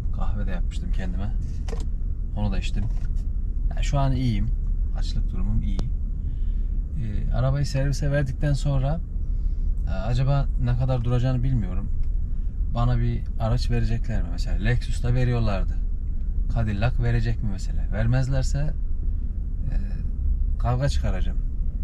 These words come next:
Ciddiyim bak, kavga çıkaracağım. Yani şöyle kibar bir şekilde tabii ki de. Diyeceğim ki yani diğer markalar veriyor. Siz niye vermiyorsunuz diyeceğim. Ama şimdi şu an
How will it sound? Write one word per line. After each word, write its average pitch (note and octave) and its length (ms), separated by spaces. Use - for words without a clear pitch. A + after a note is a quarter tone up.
Ciddiyim - 440
bak, - 180
kavga - 260
çıkaracağım. - 540
Yani A2+ 200
şöyle - 380
kibar G#2+ 340
bir - 60
şekilde - 360
tabii - 220
ki - 60
de. - 120
Diyeceğim - 280
ki - 120
yani A#2 400
diğer B2+ 200
markalar B2 560
veriyor. C#3 340
Siz - 200
niye C#3 200
vermiyorsunuz - 560
diyeceğim. - 340
Ama D3+ 200
şimdi - 260
şu - 140
an - 100